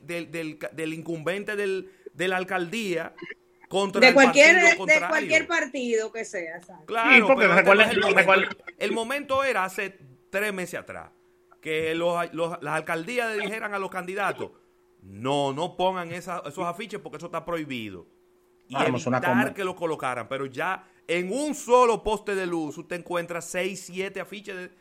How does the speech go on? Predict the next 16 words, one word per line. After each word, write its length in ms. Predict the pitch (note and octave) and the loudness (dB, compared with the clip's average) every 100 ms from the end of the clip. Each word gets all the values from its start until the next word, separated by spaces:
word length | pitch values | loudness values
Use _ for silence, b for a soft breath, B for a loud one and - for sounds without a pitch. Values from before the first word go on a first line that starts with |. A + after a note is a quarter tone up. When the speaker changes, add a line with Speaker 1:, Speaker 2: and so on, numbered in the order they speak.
| _ - | _ -14
Speaker 1:
de 100 | D3+ | -10
siete 280 | F3+ F#3 F3 | -8 -10 -8
candidatos 480 | E3+ E3 E3+ F3 | -8 -6 -8 -8
diferentes. 500 | E3 E3 D#3 A3+ A3+ C4+ | -10 -8 -6 -8 -6 2
Speaker 3:
No, 140 | G3+ | 2
aquí, 400 | C3 F3+ F3+ - | 4 2 0 4
a 160 | E3+ D#3 | 6 6
quince 380 | F#3+ G3 G3+ F3+ | 4 0 2 2
días 280 | E3 E3 C3 | 4 2 2
de, 240 | C3 A#2+ A2+ | 0 -2 -2
de 140 | A#2+ | -4
unas 200 | B2+ A#2+ | -2 -2
elecciones, 500 | A2+ G#2+ A2+ G#2+ G#2+ | -4 -4 -6 -6 -6
eso 100 | B2 | -6
no 80 | A#2+ | -6
tiene 460 | A#2 A2+ A2 G2 | -4 -4 -4 -8